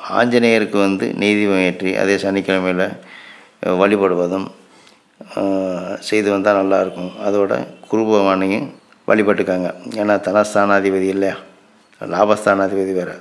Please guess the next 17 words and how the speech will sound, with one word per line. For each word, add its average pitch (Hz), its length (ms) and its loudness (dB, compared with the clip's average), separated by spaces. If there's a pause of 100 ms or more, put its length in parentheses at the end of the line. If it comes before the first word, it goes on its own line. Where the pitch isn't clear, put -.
(140)
தனஸ்தானாதிபதி 98 880 0
லாபஸ்தானத்துல 98 720 0
இருந்து 101 340 -2
லாபத்தை 95 380 2
கொடுக்க 95 240 -4
போறாரு. 92 420 -4 (180)
அவரையும் 101 380 0
வந்து 98 360 -6
ஆஞ்சநேய 101 500 0
வழிபாடோட 98 720 0 (800)
சனி 110 280 -2
வழிபாடோட 98 580 -2 (320)
குரு 131 120 4
வழிபாடும் 104 380 0
பண்ணிக்காங்க. 92 520 -8 (840)
நமது 135 400 4
நேர்கள் 101 440 4